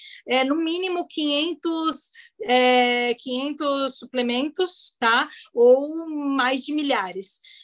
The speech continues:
Trinta por cento desses suplementos, numa média, se encontram contaminados e com cinquenta e cinco por cento, é, por cento dos compostos não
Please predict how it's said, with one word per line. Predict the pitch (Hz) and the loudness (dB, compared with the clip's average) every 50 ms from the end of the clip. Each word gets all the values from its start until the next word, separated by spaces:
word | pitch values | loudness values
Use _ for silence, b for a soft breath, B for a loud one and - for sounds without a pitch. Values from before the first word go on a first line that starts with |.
| B _ | B _
Trinta | - 311 330 330 359 349 | -10 -8 -6 -6 -6 -4
por | - 311 294 | -4 -4 -4
cento | - - 277 269 277 | -2 -2 -4 -4 -2
desses | 247 269 262 - 254 | -2 -4 -4 -4 -4
suplementos, | - - 247 269 254 254 254 262 262 254 - - - - - _ - | -4 -2 0 4 4 4 6 4 2 0 -2 -8 -14 -16 -16 _ -2
numa | 277 233 262 254 254 247 | 2 2 4 6 6 6
média, | 247 247 247 254 254 262 | 8 8 6 6 4 2
se | 247 - | -2 -2
encontram | 254 247 254 247 247 247 254 240 | -2 0 2 0 2 2 0 0
contaminados | 247 254 247 247 240 240 233 226 226 220 233 247 277 339 330 - - - _ _ _ _ _ b b b b b b b b _ _ _ | 0 -2 -2 -2 -2 -2 0 2 2 2 2 2 2 -2 -4 -6 -12 -20 _ _ _ _ _ b b b b b b b b _ _ _
e | - 294 277 233 202 - _ _ _ _ _ _ _ _ - - _ _ | -4 -2 -2 -2 -4 -6 _ _ _ _ _ _ _ _ -20 -20 _ _
com | _ 269 | _ -12
cinquenta | 254 - 269 254 285 294 330 - 359 | -8 -8 -4 0 2 2 4 4 2
e | 320 | 0
cinco | - 311 302 247 - | 0 -2 -4 -4 -4
por | - 269 254 | -6 -8 -6
cento, | - - 269 262 269 277 - | -2 0 2 2 2 4 4
é, | 247 240 | 4 2
por | 240 - 254 | 4 2 -2
cento | 247 - 262 254 247 302 269 233 - - | 0 0 -2 -2 -2 -2 -6 -10 -12 -2
dos | 226 277 302 370 392 - | 2 4 4 4 4 0
compostos | - _ - 349 320 - - 277 262 262 285 277 - - - 311 277 - - _ _ _ _ _ _ _ | -2 _ -2 -2 -2 0 2 4 6 6 6 4 0 -6 -12 -12 -12 -14 -20 _ _ _ _ _ _ _
não | 285 240 240 240 254 269 285 320 339 | -10 -8 -6 -4 -4 -4 -6 -6 -8